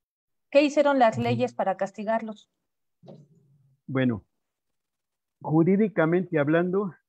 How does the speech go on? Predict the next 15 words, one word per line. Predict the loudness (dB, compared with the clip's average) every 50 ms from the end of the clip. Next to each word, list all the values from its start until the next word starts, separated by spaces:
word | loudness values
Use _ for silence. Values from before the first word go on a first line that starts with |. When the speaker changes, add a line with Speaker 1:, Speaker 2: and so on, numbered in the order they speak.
| _ _ _ _ _ _ _ _ _ _ _ _ _ _ _ _ _ _ _ _ _ _ _ _ -8
Speaker 2:
la | -4 -2 0 0 0 0
persona | 0 -2 -2 -2 -4 -4 -4 -2 -2 -2 -2 -2 -4 -6 -10 _ _ _ _ _ _ _ _ _ _ _
que | -6 -4 -2 -2 -2 -2 -4 -4 -6 -8 -10 _ _ _ _ _ _ _ _ _ _ _ _
hizo | -10 -8 -8 -8 -2 -2 -2
el | -2 -2 -4
complot | -6 -6 -6 -6 -4 -2 -2 -2 -2 -2 -6 -14 -20 _ _ _ _ _ _ _ _ _ _ _ _ _ _ _ _ _ _ _ -6
para | -4 -2 -2 -2
asesinar | -2 -4 -6 -4 -2 -2 0 2 2 2
a | 2
Villa, | 2 0 -2 -2 -4 -6 -6 -8 -14 _ _ _ _ _ _ _ _ _ _ _ _ _ _ _ _ _ _ _ _ -12
que | -10 -6 -6 -6 -6 -8 _ _ _ -4
fue | 0 2
un | 2 2 2 2
diputado | -2 -6 _ -12 -16 _ -2 -2 -2 -2 -2
local, | -8 -8 -12 -10 -6 -6 -6 -6 -8